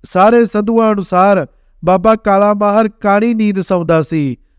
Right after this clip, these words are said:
ਭਾਵ ਕਿ ਉਹ ਸੌਂਦੇ ਸਮੇਂ ਉਸ ਦੀਆਂ ਅੱਖਾਂ ਅੱਧੀਆਂ ਖੁੱਲ੍ਹੀਆਂ ਰਹਿੰਦੀਆਂ ਸਨ। ਇਸੇ ਕਰਕੇ ਹੁਣ ਵੀ ਬਹੁਤੇ ਸੰਧੂਆਂ ਦੀਆਂ ਅੱਖਾਂ ਸੌਂਦੇ ਸਮੇਂ ਕੁਝ ਖੁੱਲ੍ਹੀਆਂ ਰਹਿੰਦੀਆਂ ਹਨ। ਜੇਕਰ ਤੁਸੀਂ ਵੀ ਇਹ ਗੱਲ ਕਦੇ ਨੋਟ ਕੀਤੀ ਹੈ ਤਾਂ ਕੁਮੈਂਟ ਕਰਕੇ ਜ਼ਰੂਰ ਦੱਸਿਓ।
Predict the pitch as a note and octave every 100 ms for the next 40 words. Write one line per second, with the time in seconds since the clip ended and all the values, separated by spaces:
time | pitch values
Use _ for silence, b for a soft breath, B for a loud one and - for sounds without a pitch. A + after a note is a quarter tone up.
0 | _ G#3 G3+ E3+ E3 A3 A3 F3+ F#3+ F#3
1 | G#3 G3 G3 G#3 G#3+ E3+ G3+ G#3 G3+ F3+
2 | - G3+ G3+ F3 G#3 G#3+ G3+ G#3 B3 B3+
3 | G3 F3 F3+ F3+ E3 D#3+ C#3+ B2+ - _
4 | _ - G#3 A3 - A#3 A#3 G#3 G3+ A3+
5 | G3 F#3 G#3 A3+ F#3 E3+ G#3 A3+ G#3+ -
6 | G3 A3 A3 G3+ G#3 G3 - G#3 F#3+ E3
7 | _ _ - F#3 F#3+ F#3+ G#3+ - G#3 A3
8 | G#3 G#3+ G3+ - A3 B3+ A#3+ F3+ G3 G#3
9 | G3 D#3+ D#3 D3 A#2 _ _ _ C#3 D#3+
10 | F#3+ A3+ G#3+ G#3+ G3+ A#3 A#3 A3 G#3 F#3
11 | F#3+ F#3+ G3+ F#3+ G#3 E3+ F3 G#3+ G3+ G3+
12 | G3+ G#3+ F#3+ F#3+ E3+ - _ _ - G#3+
13 | G#3+ G3+ G#3+ G#3+ A3 F#3+ - G3+ D#3+ G3
14 | A3+ E3+ D#3 D#3+ D3+ B2+